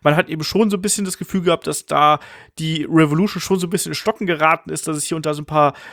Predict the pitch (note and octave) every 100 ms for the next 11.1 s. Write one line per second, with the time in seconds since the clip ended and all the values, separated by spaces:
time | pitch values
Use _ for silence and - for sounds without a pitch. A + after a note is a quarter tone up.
0 | - _ - - F#3 F#3+ E3+ D#3 D#3+ E3+
1 | D3 D#3 F#3+ - C3 B2+ C3 C#3+ - C3+
2 | - - - - - D#3+ E3+ D3+ C#3+ -
3 | - _ - C3 C3 - _ E3 - G3+
4 | G3+ F3+ F3 - C#3+ D3 F3 E3+ D#3 D3
5 | C#3+ C3+ C#3 D#3 D3 C3+ - - B2+ -
6 | - C3+ B2+ A#2 - - - D3 C#3 F3
7 | A#3 A#3+ D3 D3+ - A3+ G#3+ G#3 A3 G#3+
8 | F#3+ E3 D#3 E3+ C#3+ D3+ G#3 - C#3+ F3
9 | E3 D#3 - D#3+ C#3+ C3 C#3 D4 B2+ A#2
10 | B2 A#2 - B2 A#2+ A#2 B2 A#2+ D3 D3+